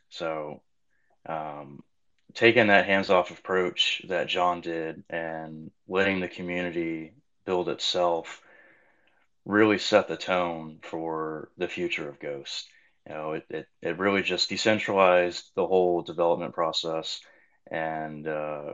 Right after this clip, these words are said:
really just aggregated the whole process of, you know, what protocols do we want to implement, what's going to, you know, increase, uh, user efficacy, as well as the ultimate goal,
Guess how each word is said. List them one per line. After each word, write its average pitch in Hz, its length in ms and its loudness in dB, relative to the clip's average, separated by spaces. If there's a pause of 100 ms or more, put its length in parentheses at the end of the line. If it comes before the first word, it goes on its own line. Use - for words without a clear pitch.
(160)
really 90 180 -2
just 85 180 -4
aggregated 87 540 2
the 82 80 -2
whole 85 240 -2
process 82 580 -4
of, 78 200 -12 (440)
you 73 80 -16
know, 76 60 -14
what 92 200 0
protocols 92 440 0
do 85 60 -10
we 87 80 -4
want 85 180 -6
to 82 60 -8
implement, 82 480 -8 (420)
what's 90 180 -4
going 87 280 -4
to, 80 580 -8 (240)
you - 80 -14
know, - 160 -8
increase, 95 720 -2 (320)
uh, - 380 -8 (180)
user 90 600 -4 (240)
efficacy, 82 760 -4 (480)
as 82 200 -6
well 87 280 6
as 82 360 -2 (260)
the 90 140 0
ultimate 85 380 -2
goal, 76 360 -6